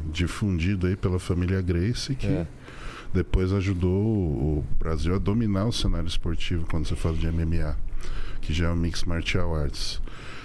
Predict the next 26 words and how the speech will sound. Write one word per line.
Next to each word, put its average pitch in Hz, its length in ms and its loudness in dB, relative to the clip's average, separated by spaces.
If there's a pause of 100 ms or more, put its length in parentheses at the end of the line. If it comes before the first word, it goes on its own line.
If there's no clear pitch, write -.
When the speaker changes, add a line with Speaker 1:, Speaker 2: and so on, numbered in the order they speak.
(240)
Speaker 1:
Cara, 104 340 0 (600)
na 104 160 0
formação 113 680 0
de 98 140 0
qualquer 117 320 0
pessoa, 107 640 0
qualquer - 340 -2
arte 101 180 -4
fun-, 92 340 -2
é, 82 300 -2 (240)
qualquer 98 360 0
arte 117 160 -4
fu-, - 140 -8 (280)
marcial 90 520 0
vai 85 140 0
ser - 180 -2
fundamental 82 800 -4 (540)
pra 95 140 -2
melhoria 87 400 0
do 87 100 -4
caráter 85 560 -2
dela, 71 260 -2
né? 76 140 -2
Então, 82 180 -4
a 90 60 0
disciplina, 107 840 -2